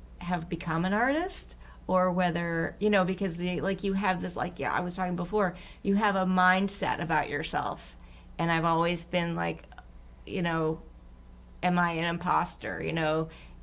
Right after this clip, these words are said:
"I'm just a crafts person." When, you know, do, when do I get to the,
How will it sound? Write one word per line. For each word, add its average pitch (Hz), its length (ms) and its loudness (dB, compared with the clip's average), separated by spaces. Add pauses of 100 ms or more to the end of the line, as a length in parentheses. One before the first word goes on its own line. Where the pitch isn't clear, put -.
(140)
"I'm 180 220 6
just 180 200 -4
a 170 60 -2
crafts 160 380 0
person." 147 600 -4
When, 170 340 0
you 180 120 0
know, 156 300 0 (260)
do, 180 220 0 (260)
when 196 280 4
do 196 140 6
I 180 120 4
get 175 200 0
to 185 100 -4
the, 196 120 0